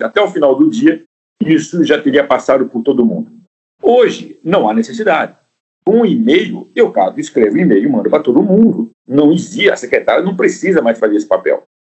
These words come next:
Pagamento, era comum, então, a secretária fazer pagamento pro chefe. Então, ele, ela ia lá, pegava o cheque, datilografava um cheque, datilografado, vinha,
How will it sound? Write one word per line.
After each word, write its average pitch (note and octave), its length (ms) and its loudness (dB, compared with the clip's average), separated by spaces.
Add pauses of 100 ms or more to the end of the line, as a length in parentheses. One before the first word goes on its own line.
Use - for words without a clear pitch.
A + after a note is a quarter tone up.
(120)
Pagamento, F3 600 0
era G#2+ 140 2
comum, C#3 440 2
então, C#3 400 0
a A2 40 2
secretária A2+ 580 0
fazer C3+ 320 -2
pagamento C3+ 500 -2
pro G2 140 -16
chefe. - 380 -2 (360)
Então, F#2+ 240 -2
ele, G#2 140 0
ela G2 200 2
ia F2+ 160 2
lá, F#2+ 480 0 (220)
pegava G#2 320 0
o F#2 40 -6
cheque, F#2 560 0
datilografava G#2+ 1080 0
um F#2 100 -6
cheque, F2+ 520 0
datilografado, F2+ 840 -2
vinha, F#2+ 520 -2